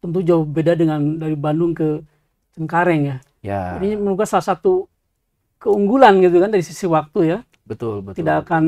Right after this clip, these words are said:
Speaker 1: terjebak macet. Tapi adakah kemudian terobosan-terobosan lain dari bandara atau dari, dari, dari manajemen untuk kemudian bisa menambah lagi daya tarik bandara supaya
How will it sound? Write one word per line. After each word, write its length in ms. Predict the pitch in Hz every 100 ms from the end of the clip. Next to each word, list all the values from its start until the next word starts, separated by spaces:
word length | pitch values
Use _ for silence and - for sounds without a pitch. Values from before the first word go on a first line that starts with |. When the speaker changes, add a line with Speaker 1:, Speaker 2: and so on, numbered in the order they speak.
| 160
Speaker 1:
terjebak 400 | 160 147 147 151 160
macet. 560 | 147 143 - 160 147 -
Tapi 200 | 180 -
adakah 500 | 269 220 208 240 247
kemudian 420 | - 196 185 180 185
terobosan-terobosan 760 | 190 175 165 165 170 165 175
lain 180 | 170 185
dari 380 | 170 156 160 170 - _ _ _ _
bandara 560 | 220 160 156 156 170 160
atau 80 |
dari, 160 | 160 160 156
dari, 180 | 170 160 156 156 147
dari 200 | 175 156
manajemen 420 | 151 147 160 202
untuk 160 | 170 160
kemudian 380 | 156 151 170
bisa 260 | 165 156 160 - -
menambah 720 | 190 165 160 160 156 156 147 -
lagi 640 | 185 160 156 160 160 320
daya 240 | 170 165
tarik 320 | 165 - 170 165 _ _ _ _ _ _ _
bandara 480 | 160 156 151 202 254
supaya 720 | - 175 160 151 151 151